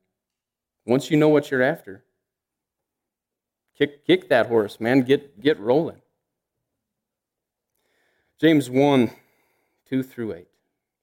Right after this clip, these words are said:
"Consider, consider it all joy, my brethren, when you encounter various trials, knowing that the testing of your faith produces endurance.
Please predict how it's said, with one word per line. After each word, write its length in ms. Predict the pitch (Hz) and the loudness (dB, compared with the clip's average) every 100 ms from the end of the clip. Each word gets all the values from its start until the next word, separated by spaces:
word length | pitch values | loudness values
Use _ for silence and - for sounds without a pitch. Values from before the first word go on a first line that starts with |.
| _ _ _ _ _ _ _ _ _ - | _ _ _ _ _ _ _ _ _ -10
"Consider, 680 | 113 - 147 135 123 - _ | -10 -4 0 2 0 -2 _
consider 420 | 110 117 - 156 | -10 -4 0 2
it 100 | 156 151 | 0 0
all 180 | 131 135 | -2 -2
joy, 380 | 120 107 90 - | -2 -6 -6 -14
my 160 | - 107 | -10 -8
brethren, 480 | 101 101 95 95 101 - | -6 -8 -10 -14 -20 -14
when 140 | 107 | -6
you 80 | 107 | -6
encounter 500 | 107 - 117 113 107 | -6 -6 -6 -6 -4
various 440 | 110 117 110 107 | -2 0 -2 -10
trials, 500 | - 104 95 90 _ _ _ _ _ _ _ _ _ _ | -16 -14 -14 -16 _ _ _ _ _ _ _ _ _ _
knowing 240 | 135 160 | 0 0
that 120 | 156 143 | 0 -4
the 60 | |
testing 460 | 117 131 135 - 131 | -6 -2 -2 0 -2
of 100 | 117 | 0
your 100 | 110 | -8
faith 440 | - 127 123 123 | -2 -2 -2 -8
produces 420 | 113 110 - 113 | -14 -14 -14 -12
endurance. 640 | 113 104 123 123 98 _ | -6 -2 -2 -4 -10 _